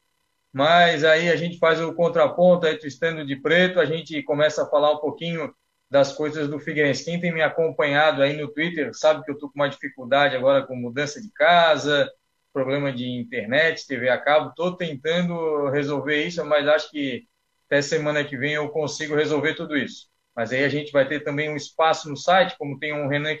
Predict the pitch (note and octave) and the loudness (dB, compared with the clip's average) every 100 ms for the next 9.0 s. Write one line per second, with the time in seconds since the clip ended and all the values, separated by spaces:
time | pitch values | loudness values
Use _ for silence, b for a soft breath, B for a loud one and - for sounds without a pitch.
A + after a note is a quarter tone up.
0 | - - D3+ F#3+ G#3 D3+ C3+ B2+ B2+ C#3+ | -10 -10 -4 -4 -4 -6 -6 -4 -2 -2
1 | C3 C#3 D3 D3 C#3 C#3 C3 C3 D#3 G3 | -2 -2 -4 -6 0 2 4 4 2 0
2 | F#3+ _ _ _ - C3 C3 D3 C#3+ - | -4 _ _ _ -12 -10 -6 -6 -4 2
3 | D3+ D3 E3 D3 F#3+ F#3 F3 F3+ E3+ D3+ | 2 2 -8 -2 2 4 2 -2 2 2
4 | D3 F3 F3 F3 D#3+ D3+ C#3 D#3+ D#3 C#3 | 2 2 4 4 4 0 2 -2 -4 -8
5 | C3 - B2+ B2 B2+ F3 C3+ A#2+ D#3 D3 | -14 -10 -6 -4 -2 -2 -2 -4 -8 -8
6 | - D#3 F3 - B2+ B2+ B2 A#2+ A#2+ A#2+ | 0 2 2 -2 -4 -4 -4 0 0 0
7 | A#2+ B2 A#2+ A#2+ C3 A#2+ A2+ D3 D3 - | 0 0 0 -4 -6 -6 -6 -4 -4 -8
8 | C3+ C3+ B2+ C#3 C#3+ C#3 C3+ C3 A#2+ G#2+ | -10 -8 -6 -4 -4 -4 -4 -4 -6 -8